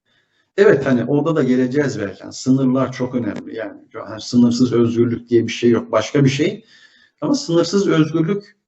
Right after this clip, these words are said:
olmasın. Fakat çok da sınırlandırmayalım. Sınır olsun ama o sınır mümkün olduğu kadar geniş olsun. O sınırın içinde de çocuklar rahat bir şekilde hareket edebilsin.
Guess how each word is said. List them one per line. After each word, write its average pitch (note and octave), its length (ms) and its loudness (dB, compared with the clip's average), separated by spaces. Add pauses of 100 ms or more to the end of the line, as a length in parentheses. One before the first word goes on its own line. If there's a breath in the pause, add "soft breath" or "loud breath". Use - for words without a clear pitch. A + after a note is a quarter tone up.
(320)
olmasın. D#3 720 2
Fakat F#3+ 400 -4 (260)
çok - 280 -4
da G3+ 60 -2
sınırlandırmayalım. D3 1120 2
Sınır D3 320 0
olsun C#3+ 340 -4
ama - 520 -4
o E3 120 -2
sınır C#3 340 0
mümkün B2 420 -2
olduğu D#3+ 300 0
kadar A2+ 260 -2
geniş B2+ 380 0
olsun. G3 440 -4 (440 loud breath)
O A#3 80 0
sınırın F#3 400 -2
içinde E3 320 2
de G#2 40 0
çocuklar F3 580 0 (280 soft breath)
rahat A2+ 540 -2
bir B2 60 0
şekilde A2+ 640 -6 (160)
hareket C#3 500 -2
edebilsin. G#2+ 680 -4